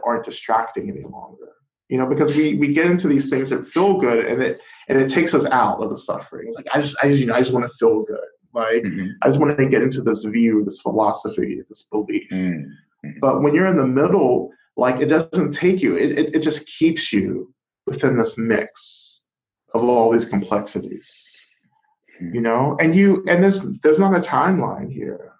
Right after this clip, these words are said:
Speaker 1: Like, this, this, this isn't, the middle isn't an instant liberation.
Speaker 2: Yeah.
Speaker 1: It is liberation over a period of time that can sometimes feel excruciating,
Speaker 2: Hmm.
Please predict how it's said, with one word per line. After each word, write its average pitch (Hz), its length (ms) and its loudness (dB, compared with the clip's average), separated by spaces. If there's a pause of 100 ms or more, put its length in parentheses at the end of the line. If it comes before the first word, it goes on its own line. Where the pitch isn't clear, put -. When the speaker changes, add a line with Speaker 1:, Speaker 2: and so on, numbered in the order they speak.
Speaker 1:
Like, - 140 -2
this, 147 180 2
this, 151 220 0
this 151 180 2
isn't, 165 420 0 (640)
the 143 280 2
middle 151 540 2 (240)
isn't 131 400 2 (100)
an - 200 -4
instant 117 560 -2 (260)
liberation. 113 560 2
Speaker 2:
Yeah. 85 180 -2
Speaker 1:
It 117 120 0
is 117 540 0 (920)
liberation 135 720 4
over 123 640 2
a - 120 -10
period 117 480 4
of 110 100 -4
time 95 440 -8 (1300)
that 123 460 0 (160)
can 131 120 -6
sometimes 123 640 2
feel 110 300 4
excruciating, - 840 -4 (960)
Speaker 2:
Hmm. 120 180 -12